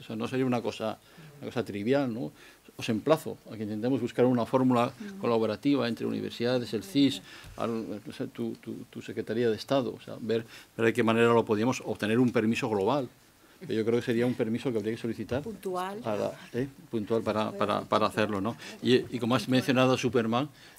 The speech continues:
Speaker 1: de las cosas curiosas, los que no os habéis podido acercar ahí, sabéis que en los años sesenta Superman era el, el tebeo, como me gustaba decir, el tebeo en esa época,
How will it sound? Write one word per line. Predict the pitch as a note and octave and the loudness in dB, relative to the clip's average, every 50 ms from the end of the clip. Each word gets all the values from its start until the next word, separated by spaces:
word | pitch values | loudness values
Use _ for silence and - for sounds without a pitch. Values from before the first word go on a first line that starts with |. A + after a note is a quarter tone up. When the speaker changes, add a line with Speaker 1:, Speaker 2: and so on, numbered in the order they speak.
| - | -8
Speaker 1:
de | A#2 A2+ G#2 | -6 -4 -4
las | G2+ F2+ | -4 -4
cosas | - A#2 B2+ A#2+ - - | -2 0 0 0 0 0
curiosas, | - B2+ A#2 B2+ A#2+ - B2+ C3+ - - | 2 2 4 4 4 2 0 -2 -4 -6
los | C3 B2 A2 | -8 -10 -8
que | - A2 | -6 -6
no | G#2 | -6
os | G#2+ - | -2 0
habéis | - A#2+ A2+ | 2 2 2
podido | A#2 - A2+ A2+ A2+ A#2 | 2 2 2 4 4 2
acercar | G#2+ A#2 A#2 G#2+ G2 A#2+ A2 | 2 2 0 0 2 4 4
ahí, | A2+ A2 A2 A#2+ D3+ E3 - A#2+ A2+ - - - - | 4 2 2 0 -4 -6 -8 -10 -12 -12 -14 -14 -8
sabéis | - - A2 A2 A#2+ - | -4 -2 0 0 0 0
que | - C3 | 0 0
en | A#2+ | 0
los | A#2+ A2 - | 0 0 0
años | A2+ A2 A2 A2+ A#2+ A#2 - - - - | 0 0 0 0 0 -2 -4 -6 -8 -8
sesenta | - A#2+ A2+ G#2+ G#2 B2 C3+ - - - - - - - | -6 -4 -4 -4 -4 -4 -6 -6 -8 -16 -20 -20 -20 -16
Superman | - G#2 F#2+ F#2+ A2 A2+ A#2 A#2 | -12 -10 -6 -2 0 2 2 4
era | A#2+ A#2+ A#2 A2+ A#2 A#2+ | 4 2 4 4 2 2
el, | A#2 G#2 | 2 0
el | - A2+ G2+ G2 - | -4 -6 -6 -6 -8
tebeo, | - - G2+ A#2+ A2+ - - - | -6 -2 2 2 2 2 0 -4
como | - F#2+ G2 | -10 -10 -10
me | |
gustaba | A2 A2 - - G#2 G#2 | -10 -8 -4 -2 -2 -2
decir, | G#2 G2 G#2+ G2+ | -2 -2 -2 -4
el | G#2 G#2+ | -4 -2
tebeo | - G#2+ G#2 G#2+ G#2+ G#2+ | -4 -4 -2 0 0 0
en | G#2+ | 0
esa | G#2+ G#2+ | 0 -2
época, | A2 A#2+ C#3 | -2 -2 -2